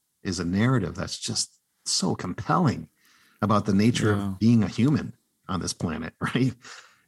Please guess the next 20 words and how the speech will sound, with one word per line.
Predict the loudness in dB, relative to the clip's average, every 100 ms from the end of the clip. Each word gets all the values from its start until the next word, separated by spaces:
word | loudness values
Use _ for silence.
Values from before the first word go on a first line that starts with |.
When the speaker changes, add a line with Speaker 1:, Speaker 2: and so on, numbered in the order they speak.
| -2
Speaker 1:
And, | 0 2
uh, | 0 -2 -6 -10 _ _ _ -4
and | 2
that's | 2 2
one | 2
of | 2
'em, | 0 -6 -10 _ _ _ _ _
you | -8
know. | -6 -4 -6 _ _ _ _ _ _ _ _ _ -2
But | 2
there's | 4 6
something | 6 6
about | 6 6 4
that. | 2 0
Speaker 2:
That's | -2
Speaker 1:
There's | -2
Speaker 2:
really |
Speaker 1:
something | 0 2 4
Speaker 2:
cool. | 2
Speaker 1:
about | 0